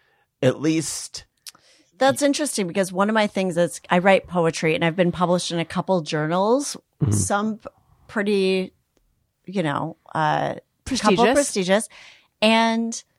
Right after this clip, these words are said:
Speaker 2: I have enough now for a book.
Speaker 3: That's awesome.
Speaker 2: That, and my friend was like, "Just self-publish it. Just put it out on your own." But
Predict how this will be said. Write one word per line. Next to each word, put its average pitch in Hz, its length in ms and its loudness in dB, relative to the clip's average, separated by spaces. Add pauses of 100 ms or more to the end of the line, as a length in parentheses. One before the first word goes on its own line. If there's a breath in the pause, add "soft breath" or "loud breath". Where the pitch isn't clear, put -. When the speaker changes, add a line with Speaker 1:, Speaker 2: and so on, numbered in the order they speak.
(400)
Speaker 2:
I 220 100 6
have 254 280 4
enough 226 460 0
now 175 300 2
for 175 200 -2
a 160 60 2
book. - 500 -8 (220)
Speaker 3:
That's 302 300 -4
awesome. 285 440 4
Speaker 2:
That, 180 360 4 (140)
and 190 420 2 (120)
my 202 140 0
friend 226 220 0
was 226 100 -4
like, 214 160 -4
"Just 262 320 0
self-publish 254 640 -2
it. - 220 -10
Just - 440 -4
put - 180 -6
it 226 100 -4
out 208 200 6
on 190 140 2
your 185 160 2
own." 175 380 0 (600 soft breath)
But 196 300 4